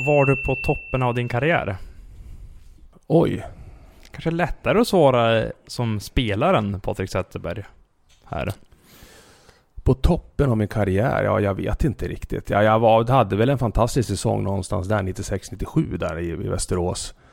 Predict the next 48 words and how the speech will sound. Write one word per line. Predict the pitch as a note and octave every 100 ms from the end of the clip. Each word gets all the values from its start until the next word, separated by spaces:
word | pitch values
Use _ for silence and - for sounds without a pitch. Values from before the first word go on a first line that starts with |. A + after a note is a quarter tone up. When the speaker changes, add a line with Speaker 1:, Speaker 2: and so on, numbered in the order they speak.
| - - - _
Speaker 2:
Eh, | C#3 G2+ F#2 - - - - A#1
där | - - F2+
laget | G2+ B2 A#2 G2
tyvärr | F#2+ F2+ F#2+
gick | F#2+ -
otroligt | F2+ F2+ F2+ -
tungt, | C#3 G2 F#2 -
men | G2+
jag | G2
hade | F#2 F2+
personligen | F#2 A#2+ A#2 F#2 E2+
en, | E2 F#2+
en | F2+
väldigt | F2+ G2
bra | A2 F#2+
säsong. | - F#2 G2 F2
Jag | G#2 -
tror | F#2+ E2+ - - - - - - _ -
det | A#2
var | G2+
nog | F2+
enda | F#2 F#2+
svensk, | - A2+ A#2
tror | -
jag, | -
topp | - -
tio | F#2 F#2
poängligan | - G2 A2+ A#2 A#2 A#2
och | G#2+
sånt | G#2 E2+
där, | E2+
men | F#2 F2+
jag | F#2 G2+
tror | G2
vi | G2
var | G#2
klara | - A2+ G2
för | -
kvalserie | A2 G2 G2 - B2 G2
redan | F#2+ G2 F#2+
innan | G2 G2
jul | G#2+ B2 G2+
med | G2+
laget, | C3+ C3+ F#2+ F#2
så | -
det | G#2
var | G#2+ G#2
ju... | G2